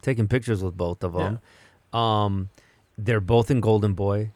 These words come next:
Speaker 1: Um, Alexis Rocha, by the way, he's ranked number twelve by the W B C,
Speaker 2: Mm-hmm.
Speaker 1: thirteen by the I B F.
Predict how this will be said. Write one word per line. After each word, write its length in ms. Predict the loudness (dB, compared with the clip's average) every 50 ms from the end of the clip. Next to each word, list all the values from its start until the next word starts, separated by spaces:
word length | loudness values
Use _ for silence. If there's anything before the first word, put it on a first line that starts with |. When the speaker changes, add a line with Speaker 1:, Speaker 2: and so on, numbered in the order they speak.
| _ _ _ _ -4
Speaker 1:
Um, 500 | -2 0 0 0 0 -2 -4 -4 -6 -6 -4
Alexis 460 | -2 0 0 0 -2 -4 -8 -8 -4
Rocha, 300 | -2 -2 -2 0 -2 -2
by 120 | -2 -2 -2
the 80 | -4
way, 140 | -4 -4 -4
he's 200 | -4 -4 -4 -4
ranked 180 | -4 -4 -4 -4
number 160 | -4 -4 -6
twelve 560 | -6 -8 -10 -6 -4 -2 0 0 -2 -2 -2
by 140 | -2 -2 -2
the 100 | -2 -2
W 360 | -2 -2 -2 0 0 -2 -2
B 180 | 0 -2 -2 -2
C, 380 | -4 -6 -6 -6 -4 -4 -4 -4
Speaker 2:
Mm-hmm. 420 | -6 -8 _ -20 _ _ _ _
Speaker 1:
thirteen 800 | _ 0 2 2 2 0 -2 -4 -2 -2 0 0 -2 -2 -2 -4 -2
by 200 | -2 0 0 0
the 160 | 0 -2 -2
I 180 | -2 0 0
B 260 | 0 0 0 0 0 0
F. 440 | 0 0 0 -2 -4 _ _ _